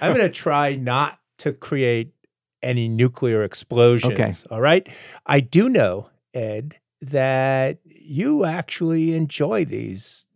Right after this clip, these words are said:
Speaker 1: video games, if that's what you call them.
Speaker 2: Well, I have in the past, and it w-, I was fascinated with them when they were first emerging in the seventies and eighties, and, uh, we bought all these new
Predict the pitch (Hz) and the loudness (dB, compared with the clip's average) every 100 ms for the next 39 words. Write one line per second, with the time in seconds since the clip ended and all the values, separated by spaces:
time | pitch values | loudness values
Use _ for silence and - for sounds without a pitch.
0 | _ 135 110 135 123 107 101 110 101 98 | _ -8 2 4 6 4 2 0 0 -2
1 | - - 113 - 113 117 - 104 107 - | -6 -4 -4 -4 -6 -6 -6 -6 -8 -14
2 | - _ _ _ _ _ - 156 160 151 | -20 _ _ _ _ _ 2 6 6 6
3 | 196 170 156 127 135 104 104 - 131 123 | 4 4 0 0 0 0 -2 -2 -2 0
4 | 123 123 127 - 139 - 127 131 - - | -2 -2 -4 -4 -6 0 0 0 -2 2
5 | 165 185 - 117 113 113 117 117 120 110 | 4 4 2 0 0 0 0 0 0 0
6 | 113 139 127 - 110 120 123 117 107 107 | -2 0 0 0 0 0 0 -2 -4 -4
7 | 107 107 - 123 110 113 107 110 - 117 | -4 -6 -4 -2 -2 -4 -4 -6 -4 -2
8 | 117 110 123 123 110 - - - - - | -2 -4 -8 -8 -8 -10 -20 -20 -8 0
9 | 113 113 117 120 139 135 131 123 110 131 | 4 4 2 0 2 4 2 0 4 6
10 | 135 131 131 131 117 120 123 | 6 4 4 2 0 -2 -2